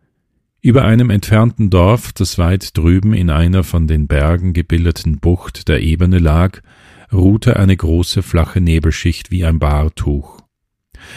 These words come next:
Es war der verdichtete Rauch der Kamine vereint mit dem verdichteten, verbrauchten Atem der Dorfbewohner,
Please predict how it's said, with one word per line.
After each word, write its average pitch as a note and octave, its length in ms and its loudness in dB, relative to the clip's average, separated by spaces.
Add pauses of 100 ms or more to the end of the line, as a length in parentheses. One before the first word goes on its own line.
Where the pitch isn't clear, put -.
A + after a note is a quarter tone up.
(120)
Es - 180 -2
war A2 200 2
der A#2 160 2
verdichtete G2+ 680 -2
Rauch E2+ 240 0
der F#2 160 -2
Kamine G2 540 2
vereint F#2 520 -2
mit F#2 300 -4
dem F2+ 100 0
verdichteten, F#2 800 -2
verbrauchten F2 760 -2
Atem E2 540 -4
der E2 140 -2
Dorfbewohner, D#2+ 960 -2